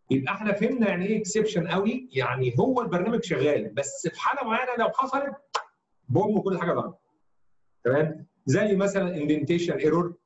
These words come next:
طبعًا ده احنا برضه ممكن يكون حصل معانا مره لو انت بس ما اخدتش الاندنتيشن بتاعتك. تمام؟ اللي هي السبيس اللي بتحطها بعد الجمل. اي او ايرور، ودي بتحصل في الانبوت والاوتبوت، اللي هي مثلًا لو بتنادي على فايل، على بتاع.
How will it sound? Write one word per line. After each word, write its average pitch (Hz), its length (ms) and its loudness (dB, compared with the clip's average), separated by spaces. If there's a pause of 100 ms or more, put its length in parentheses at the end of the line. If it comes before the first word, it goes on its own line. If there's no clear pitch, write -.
(1300)
طبعًا 143 240 -2
ده 143 80 -2
احنا 143 120 -4
برضه 135 200 -2
ممكن 135 180 0
يكون 143 200 0
حصل 143 260 -4
معانا 135 220 -2
مره 151 140 0
لو 185 240 2
انت 175 120 0
بس - 160 -2
ما - 80 -4
اخدتش - 400 -6
الاندنتيشن - 640 2
بتاعتك. - 320 -2 (540)
تمام؟ 117 140 2
اللي 110 140 6
هي 113 80 4
السبيس 110 400 0
اللي 101 120 0
بتحطها 101 480 -4
بعد 95 340 -2 (180)
الجمل. 101 380 0 (680)
اي 226 180 -2
او 214 200 4
ايرور، 196 420 2
ودي - 160 2
بتحصل - 480 -2
في 120 60 -6
الانبوت 165 340 2
والاوتبوت، 135 640 -2 (480)
اللي 135 160 4
هي 156 60 0
مثلًا 151 220 -4
لو 127 80 0
بتنادي 127 320 0
على 123 180 -4
فايل، 127 460 0
على 101 380 -4
بتاع. 123 400 -2